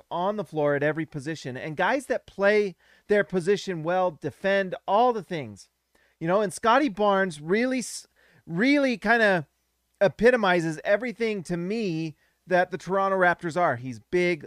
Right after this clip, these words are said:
long, athletic. He defends. He's, uh, kind of a,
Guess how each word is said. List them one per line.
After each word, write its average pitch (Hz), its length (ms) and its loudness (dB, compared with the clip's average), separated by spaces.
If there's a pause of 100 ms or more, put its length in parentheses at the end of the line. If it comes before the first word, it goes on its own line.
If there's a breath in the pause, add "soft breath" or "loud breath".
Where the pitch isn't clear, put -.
(140)
long, 160 520 -2
athletic. 135 640 -4
He 131 140 -10
defends. 160 760 -6 (480 soft breath)
He's, 123 420 -8
uh, 117 300 0 (340)
kind 180 180 -4
of 160 60 0
a, 120 240 0